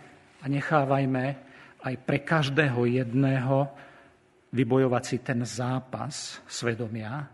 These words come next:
podľa prvej, podľa Rímskym trinástej kapitoly. A preto som to nechcel ani spomínať, no tak povedz mi, čo mám robiť a čo nemám robiť.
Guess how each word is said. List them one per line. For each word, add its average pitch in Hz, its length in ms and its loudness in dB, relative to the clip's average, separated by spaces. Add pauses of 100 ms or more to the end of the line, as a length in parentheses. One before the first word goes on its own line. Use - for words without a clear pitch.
(880)
podľa 120 320 -2
prvej, 123 400 -4 (720)
podľa 120 240 2
Rímskym 131 480 4
trinástej 143 480 2
kapitoly. 127 640 -4 (560)
A - 80 -14
preto 135 320 -4
som 123 240 -2
to 135 80 -2
nechcel 139 400 0
ani 120 160 -2
spomínať, 135 720 0
no 139 80 -2
tak - 240 -14
povedz 135 320 0
mi, 123 160 -4
čo 147 160 0
mám 147 240 2
robiť 143 320 2
a - 80 -2
čo 131 160 0
nemám 135 400 4
robiť. 127 320 0